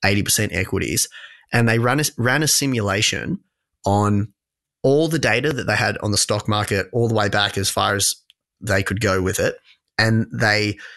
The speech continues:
said, "If we withdrew four percent of the portfolio from, you know, starting from nineteen forty, nineteen forty-one, nineteen forty-two, and, and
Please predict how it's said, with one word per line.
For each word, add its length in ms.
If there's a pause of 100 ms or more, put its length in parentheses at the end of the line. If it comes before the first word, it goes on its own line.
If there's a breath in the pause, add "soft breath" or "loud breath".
said, 320
"If 200
we 500 (340 soft breath)
withdrew 600
four 320
percent 560 (120)
of 140
the 80
portfolio 840 (880)
from, 460 (420 soft breath)
you 120
know, 260
starting 440
from 320
nineteen 640 (140)
forty, 440
nineteen 340
forty-one, 480
nineteen 300
forty-two, 500
and, 260 (300 loud breath)
and 340